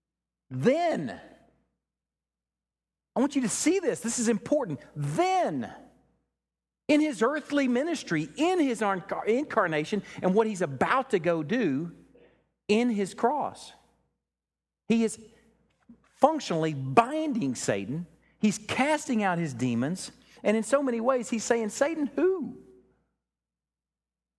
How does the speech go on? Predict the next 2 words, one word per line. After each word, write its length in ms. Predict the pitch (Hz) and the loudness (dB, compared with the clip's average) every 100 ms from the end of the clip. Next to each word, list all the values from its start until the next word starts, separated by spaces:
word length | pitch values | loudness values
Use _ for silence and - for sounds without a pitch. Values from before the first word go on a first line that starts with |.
| _ _ _ _ - | _ _ _ _ -8
Satan, 500 | - 381 381 370 320 - - _ _ _ _ _ _ - | 0 0 0 -2 -6 -10 -20 _ _ _ _ _ _ -2
who?" 500 | 427 427 277 - - | 0 2 0 -6 -14